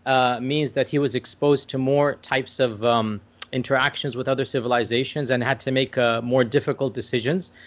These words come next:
Uh, in terms of piety, of course, Umar ibn Abdul Aziz would be the ideal in between those two, but, uh, I would be more, my curiosity would be piqued by the circumstances of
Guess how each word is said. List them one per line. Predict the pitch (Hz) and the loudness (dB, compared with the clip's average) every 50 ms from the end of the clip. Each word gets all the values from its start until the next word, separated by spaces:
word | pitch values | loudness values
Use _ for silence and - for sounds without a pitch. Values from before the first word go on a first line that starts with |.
| - - - - | -20 -18 -4 0
Uh, | 135 131 131 131 131 131 | 4 4 6 6 4 2
in | 147 135 | 0 2
terms | - 165 160 135 | 2 2 2 2
of | 156 123 | 0 0
piety, | - - 175 180 180 165 - - 151 | 2 4 4 4 4 4 2 0 -2
of | 135 - - | -2 0 0
course, | 160 156 151 - - | 0 0 0 0 -4
Umar | 135 131 147 139 | -6 -4 -2 -2
ibn | 139 135 | 0 0
Abdul | 123 135 131 131 131 | 0 0 0 0 0
Aziz | 120 127 147 131 | 0 0 -2 0
would | 120 131 127 113 | 0 -2 0 0
be | 135 | 0
the | 131 127 123 | 2 2 2
ideal | 123 120 107 123 143 151 147 135 | 2 2 2 2 2 2 2 2
in | 135 123 113 107 | -2 -4 -4 -4
between | 104 123 - - 135 123 | -4 -4 -2 -2 0 2
those | 123 135 135 - | 2 2 2 2
two, | - - 165 143 | 2 2 2 6
but, | 131 143 139 - - - - - - - - _ | 6 6 6 4 0 -16 -20 -20 -20 -20 -10 _
uh, | - 139 131 131 131 123 104 - - | 0 2 4 4 4 2 0 -2 0
I | 147 160 170 | 2 4 6
would | 170 175 143 | 6 4 4
be | 127 147 147 | 2 0 0
more, | 147 151 160 156 151 - - _ _ _ _ _ | 2 0 0 0 -2 -4 -8 _ _ _ _ _
my | 143 143 147 143 | -2 0 0 0
curiosity | 139 - - - - 170 156 143 151 156 - - 156 151 | -2 -4 -10 -4 0 2 4 4 4 4 2 0 0 0
would | 151 139 | 0 0
be | 123 135 | 0 -4
piqued | 117 - - - 165 156 - - 123 | -8 -4 -2 -2 -2 -2 -4 -2 2
by | 131 135 135 135 139 135 - - _ | 4 6 6 6 4 2 -2 -8 _
the | - 117 | -18 -10
circumstances | - - 165 151 - 156 143 131 - - 131 131 120 - 135 127 117 | -2 0 0 2 2 0 -2 -2 -2 -2 -2 -2 -2 -4 -4 2 4
of | 135 131 117 | 4 4 4